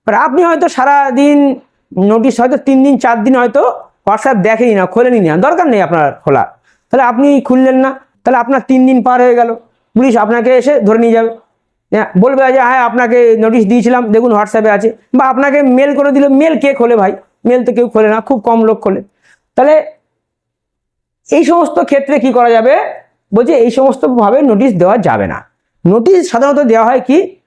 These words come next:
তিনটে, তিনভাবে। যে আপনাকে আপনার হাতে দিতে হবে,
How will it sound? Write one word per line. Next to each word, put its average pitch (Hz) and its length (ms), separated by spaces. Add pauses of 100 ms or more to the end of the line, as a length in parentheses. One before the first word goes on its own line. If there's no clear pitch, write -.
(640)
তিনটে, 269 360
তিনভাবে। 165 520 (520)
যে - 280 (300)
আপনাকে 294 920
আপনার 254 340
হাতে 196 280
দিতে 240 220
হবে, 247 220